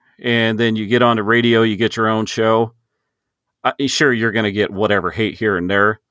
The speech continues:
but if a farmer does that, that's what some other people in agriculture can't, just can't handle.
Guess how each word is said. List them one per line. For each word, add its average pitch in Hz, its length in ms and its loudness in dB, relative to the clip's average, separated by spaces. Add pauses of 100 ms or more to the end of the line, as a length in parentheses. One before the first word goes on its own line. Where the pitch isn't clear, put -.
(100)
but 117 200 0
if 113 120 -8
a 101 60 -10
farmer 165 460 2
does 180 260 0
that, 170 380 2 (640)
that's 135 380 0
what 190 160 -2
some 156 500 0 (420)
other 143 220 4
people 139 300 0
in 117 60 2
agriculture 104 680 0
can't, 110 500 -4 (1120)
just - 300 -2
can't 123 260 0
handle. 101 460 -8